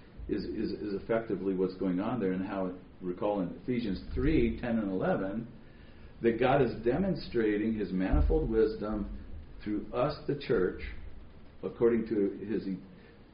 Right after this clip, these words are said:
eternal purposes in Jesus Christ, to the principalities and powers in heavenly places. So when God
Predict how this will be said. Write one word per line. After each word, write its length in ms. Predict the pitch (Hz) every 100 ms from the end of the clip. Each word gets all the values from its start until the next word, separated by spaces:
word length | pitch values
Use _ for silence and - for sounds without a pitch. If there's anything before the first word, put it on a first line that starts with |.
| -
eternal 280 | 139 165 160
purposes 600 | 151 131 113 110 113 104
in 140 | 92
Jesus 320 | 104 127 139 -
Christ, 440 | 110 101 101 110 - - - - - - - - - -
to 120 | 120
the 200 | 107 - -
principalities 840 | 170 180 - 139 139 156 170 165
and 160 | - 117
powers 400 | 135 131 117 104
in 100 | 98
heavenly 340 | 120 131 123
places. 540 | 123 113 120 - - - - - - - -
So 140 | 110 104
when 220 | 101 95
God 460 | 104 110 131 131